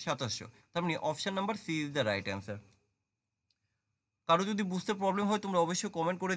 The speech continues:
জানাবে। এখানে আমরা কি ধরলাম যে একটু ভালো করে আবার বুঝিয়ে দিচ্ছি আমি। A and B participate in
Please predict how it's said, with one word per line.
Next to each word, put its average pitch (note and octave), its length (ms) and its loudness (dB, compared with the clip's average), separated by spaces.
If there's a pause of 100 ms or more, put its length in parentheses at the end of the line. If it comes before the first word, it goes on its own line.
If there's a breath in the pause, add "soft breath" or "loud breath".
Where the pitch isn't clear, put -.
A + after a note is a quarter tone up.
জানাবে। C#3+ 240 2 (160)
এখানে F#3 200 0
আমরা F#3 180 0
কি G3 60 -6 (160)
ধরলাম F#3+ 240 2 (460 loud breath)
যে D#3+ 80 4 (440)
একটু G3 200 -6
ভালো E3 140 2
করে F#3 140 4
আবার E3+ 200 4
বুঝিয়ে D#3+ 260 -4
দিচ্ছি E3 240 -4
আমি। G3 100 -4 (320)
A F3+ 40 4 (100)
and F#3+ 160 0
B - 20 -2 (180)
participate E3 480 0
in D#3+ 60 -4